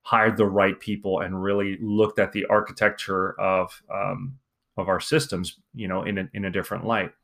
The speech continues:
The reality is that the impact was enormous, right? We basically hired a new C T O, so we had to let go of our existing C T O. We hired a new chief technology officer who came in, who came from Xbox, from the Microsoft team.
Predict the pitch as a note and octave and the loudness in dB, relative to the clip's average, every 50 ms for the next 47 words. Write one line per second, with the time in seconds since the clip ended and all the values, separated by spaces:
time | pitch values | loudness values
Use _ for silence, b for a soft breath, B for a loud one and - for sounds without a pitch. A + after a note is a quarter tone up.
0 | B B B B B B B _ B2+ C3 B2+ B2 C#3 D#3 F3+ F#3+ F3+ D#3+ C3+ C3 | B B B B B B B _ 8 8 10 10 8 8 8 8 8 6 4 4
1 | C3 B2+ A#2 - A#2 A2 A#2 C#3+ E3 - A#3 C#4+ D#4 D#4 D#4 - - A2+ A2+ A2+ | 4 2 2 2 2 2 2 2 2 4 4 4 4 2 0 -6 -10 -6 -4 -4
2 | A2+ - - - C3 C3 D#3 G#3 A#3+ C3+ - - - - - - - G#2 G2+ G#2+ | -4 -4 -4 -4 -2 -2 -2 -2 -4 -4 -6 -8 -12 -14 -16 -14 -10 -6 -6 -4
3 | G#2+ G#2+ B2 C3+ B2 B2+ C#3 D#3 C#3+ - - - B2+ A#2+ A#2 A#2 A2+ A2+ - _ | -2 0 0 0 2 2 0 0 0 -4 -6 -4 0 2 2 2 2 -2 -6 _
4 | _ _ _ _ - G#2 G2+ G#2+ B2 A#2+ A2+ A#2 B2 A#2+ A#2+ - C3+ A#2+ - - | _ _ _ _ -2 2 4 4 4 4 4 2 2 2 0 0 -2 -4 -2 -2
5 | G#2+ G2 F#2 G#2+ - G#2 G2+ A2 G#2+ G#2 G#2+ G#2+ A2 G2+ G#2 G2+ G#2 - G#2+ G2+ | -2 -2 -2 -2 -4 -4 -4 -4 -2 -2 -2 -2 -2 -2 -2 -2 0 0 0 2
6 | G#2 G#2+ F#2+ G2 G2+ G2 F#2 F#2 G2+ - - G#2+ G2 - - - F2+ - A2 F#2 | 2 2 2 2 0 0 0 -2 -6 -8 -6 -8 -10 -10 -10 -12 -12 -10 -6 -4
7 | F2+ G2+ A#2+ B2 A#2 G2 G2+ G#2+ G#2 G#2 F#2+ G2+ A2 B2 B2+ A#2+ B2 - B2 A#2+ | -2 -2 0 -2 2 4 4 4 4 2 0 0 0 0 0 0 -2 -2 -2 -2
8 | A#2+ - A2 - A2 G#2+ G#2 G2 G2+ G#2 F#2 F#2+ - - G#2+ G2 F#2+ F#2 - G#2 | -2 -4 -10 -8 -4 -2 -2 -2 -2 -2 -2 -2 -2 -4 -4 -6 -6 -6 -2 -2
9 | G#2 G#2 G#2 G#2 A2+ A#2 G#2+ - - G2+ G2 F#2 - G2+ G2+ G2 F#2+ - - - | -2 0 0 -2 -4 -4 -8 -8 -8 -10 -12 -10 -10 -6 -6 -6 -6 -6 -4 -4
10 | G2 G2+ G2+ - - - - G2 G2 G2+ G2+ G2 F#2+ - - - G2 F2+ - - | -4 -4 -4 -6 -14 -14 -14 -12 -12 -8 -8 -8 -8 -8 -8 -8 -8 -8 -8 -10
11 | G2 G2 - - | -12 -14 -14 -14